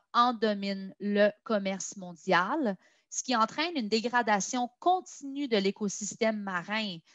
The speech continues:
tandis que de nombreux produits de la mer durable n'ont même pas accès au marché. Ça, c'est un problème.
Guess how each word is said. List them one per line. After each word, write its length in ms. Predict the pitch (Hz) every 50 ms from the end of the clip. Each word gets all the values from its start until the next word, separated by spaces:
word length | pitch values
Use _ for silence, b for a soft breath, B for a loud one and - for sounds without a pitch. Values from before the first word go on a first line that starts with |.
| b b b b b b _
tandis 320 | - 220 226 220 240 247 -
que 80 | -
de 140 | 240 233 220
nombreux 920 | 214 214 220 240 294 302 320 330 311 247 269 - 269 269 285 294 311 302 - _ -
produits 540 | - - - 277 269 262 208 208 240 277
de 60 | 247 247
la 160 | 240 214 214
mer 220 | 214 220 233 226
durable 560 | 196 185 202 202 185 202 208 226 233 220 214
n'ont 160 | 208 208 202 202
même 200 | 233 254 254 -
pas 200 | - 339 - -
accès 540 | 285 285 - - - - 359 359 349 311 - _
au 100 | - 214
marché. 560 | 190 180 170 160 - - - - 190 - - 180 _ _ _ _ _ _ _ _ _ _ _ _ _ _ _ _ _ _ _ _ _
Ça, 200 | - - - 294
c'est 160 | 285 - 247
un 80 | 196 175
problème. 480 | 175 - 180 170 160 160 139 113 -